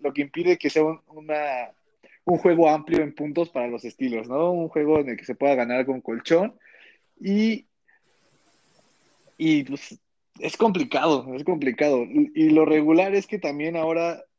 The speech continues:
la ofensa ya empezó a fallar. Ya estamos viendo a un Roethlisberger de edad, que él dice que no se va a retirar si Pouncey va a seguir con él, y creo que Pouncey también le, le quedan muchos años. Esa, esa línea ofensiva de los Steelers creo que es,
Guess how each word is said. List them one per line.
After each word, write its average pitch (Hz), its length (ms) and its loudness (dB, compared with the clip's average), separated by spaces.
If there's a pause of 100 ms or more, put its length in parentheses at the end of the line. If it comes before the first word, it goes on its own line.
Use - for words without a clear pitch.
(100)
la 151 160 2
ofensa 196 340 0
ya 190 80 0
empezó 190 240 -6
a 196 40 -6
fallar. 190 380 -10 (560)
Ya 151 280 -2
estamos 170 400 -6
viendo 165 240 -4
a 165 40 0
un 165 100 -4
Roethlisberger 147 680 -4
de 120 120 -4
edad, 160 360 -4
que 143 220 -4
él 143 80 -2
dice 156 200 -4
que 127 120 -6
no 143 120 -6
se 160 100 -6
va 151 120 2
a 156 40 0
retirar 143 640 -2
si 135 180 -10
Pouncey 139 440 -2
va 131 120 -4
a 131 40 -6
seguir 131 300 -6
con 123 200 -8
él, 165 300 -4
y 131 80 -16
creo 143 180 -2
que 139 120 -8
Pouncey 131 320 -6
también 120 320 -8
le, 117 180 -4 (120)
le 113 180 -6
quedan 131 260 -4
muchos - 220 -12
años. 156 260 -4
Esa, 139 340 -2 (300)
esa 170 140 4
línea 165 220 6
ofensiva 139 500 0
de 135 80 0
los 120 180 -2
Steelers 135 420 0
creo 131 200 -2
que 139 140 2
es, 131 200 -2